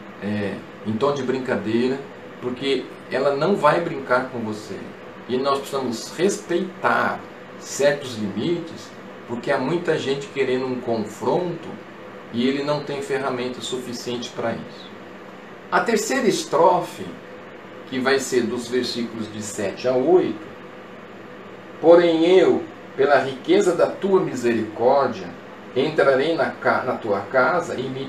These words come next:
prostrarei diante do teu santo templo no seu temor. Senhor, guia-me na tua justiça, diante de mim o teu caminho", né?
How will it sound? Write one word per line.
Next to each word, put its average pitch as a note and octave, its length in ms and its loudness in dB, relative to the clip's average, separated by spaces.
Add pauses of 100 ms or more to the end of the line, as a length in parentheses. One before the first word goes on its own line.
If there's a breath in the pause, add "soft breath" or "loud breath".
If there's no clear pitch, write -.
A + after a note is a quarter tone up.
prostrarei F#3 640 4
diante C#3 480 -2
do B2+ 140 -4
teu A#2+ 200 2
santo - 340 -4 (120)
templo D3+ 340 -2
no C3 120 -6
seu B2+ 220 0
temor. G#2+ 400 -2 (1200)
Senhor, D#3+ 680 4 (240)
guia-me D#3 540 8
na A2 180 2
tua F#2+ 340 -2
justiça, F3 640 -4 (380)
diante D#3+ 360 2
de B2+ 200 -4
mim B2+ 440 0 (300)
o B2+ 120 -2
teu F#3 280 4
caminho", A2+ 460 -2 (500)
né? A2+ 180 -6